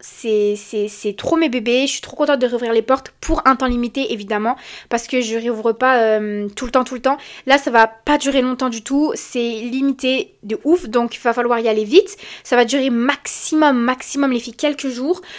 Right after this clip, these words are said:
Donc, c'est le moment. Si là, franchement, en mars, t'as décidé que tu vas avoir des changements, parce que c'est le printemps et tout, c'est pour ça que j'ai fait en même temps, c'est ton putain de moment d'aller chercher, d'aller te choisir, d'aller investir. Parce qu'en fait, souvent, on me dit, « Ouais, mais moi, non, non,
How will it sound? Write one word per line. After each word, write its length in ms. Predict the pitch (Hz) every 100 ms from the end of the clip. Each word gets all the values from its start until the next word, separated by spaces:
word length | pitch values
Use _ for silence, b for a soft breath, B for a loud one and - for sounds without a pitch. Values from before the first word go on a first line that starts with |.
| B -
Donc, 400 | 277 330 349 -
c'est 240 | 233 -
le 140 | 254 247
moment. 340 | 262 330 214
Si 200 | - 320
là, 100 | 330
franchement, 380 | 302 262 277 285
en 80 | 240
mars, 380 | 262 320 - - _
t'as 120 | 240
décidé 480 | 214 269 254 247 277
que 160 | - 208 -
tu 160 | - 202
vas 80 | 214
avoir 180 | 262
des 100 | 302
changements, 220 | 285 262 302
parce 120 | -
que 80 | 262
c'est 100 | 220
le 80 |
printemps 300 | 208 240 240
et 80 | 254
tout, 100 | 254
c'est 120 | 269
pour 100 | 196
ça 80 | 220
que 60 | 247
j'ai 80 | 214
fait 100 | 220
en 40 |
même 200 | 202 202
temps, 180 | 233 277 B B B B B B
c'est 460 | - - - 294 320 - _ _ _ _ -
ton 100 | 240
putain 420 | - 277 294 302 -
de 140 | 220
moment 420 | 247 247 233 269
d'aller 260 | 269 233 240
chercher, 540 | - 247 - 254 294
d'aller 240 | 262 240 240
te 80 | -
choisir, 460 | 262 240 233 302
d'aller 160 | 247 240
investir. 540 | 254 240 - - 330
Parce 120 | 277
qu'en 160 | - 262
fait, 180 | 302 330
souvent, 380 | - 240 262 330 B B B
on 60 | 269
me 80 |
dit, « 140 | 269 294
Ouais, 300 | 277 403 392
mais 100 | 370
moi, 300 | 349 349 359
non, 140 | 359
non, 80 | 349